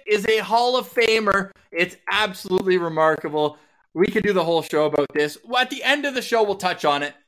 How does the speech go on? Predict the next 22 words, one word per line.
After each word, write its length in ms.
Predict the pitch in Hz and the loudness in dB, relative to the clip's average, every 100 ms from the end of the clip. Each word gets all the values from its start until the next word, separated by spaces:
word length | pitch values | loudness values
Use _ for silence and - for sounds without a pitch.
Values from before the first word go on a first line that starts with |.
| _ - | _ -12
And 80 | 156 | -2
we 60 | |
have 160 | 170 185 | 2 2
an 60 | 170 | 0
announcement. 520 | 160 156 151 165 151 | 0 -2 -2 -6 -4
Like, 200 | 131 - _ | -6 -8 _
I'm 160 | 135 147 | -8 -2
going 200 | 160 160 | 0 0
on 60 | |
vacation. 520 | 151 151 143 139 127 135 | -2 -2 -2 -4 -6 -10
If, 120 | 131 | -6
if 200 | 139 131 | -8 -8
you've 80 | 135 | -10
been 100 | 131 | -6
following 320 | 151 151 147 | -2 0 -2
along 200 | 143 139 | -4 -6
with 80 | 135 | -10
the 60 | |
show, 220 | 131 139 135 | -10 -6 -4
you 200 | 127 131 | -4 -4
know 160 | 131 | -2
that. 220 | 131 131 | -2 -4